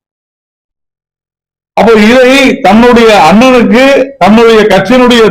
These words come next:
தலைவருக்கு சொல்ல வேண்டிய அறிவுரையை கனிமொழி அவர்கள் வந்து பேசுவது என்பது ரொம்ப வியப்பாக இருக்கிறது. நேற்று தினம் வைகோ அவர்கள் வேலூர்ல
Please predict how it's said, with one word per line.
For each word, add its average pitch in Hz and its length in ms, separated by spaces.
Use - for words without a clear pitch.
தலைவருக்கு 214 600
சொல்ல 208 160
வேண்டிய 196 340
அறிவுரையை 165 600
கனிமொழி 214 420
அவர்கள் 160 400
வந்து 139 180
பேசுவது 147 420
என்பது 120 320
ரொம்ப 147 260
வியப்பாக 131 480
இருக்கிறது. 101 400
நேற்று 131 300
தினம் 151 260
வைகோ 165 300
அவர்கள் 147 440
வேலூர்ல 156 440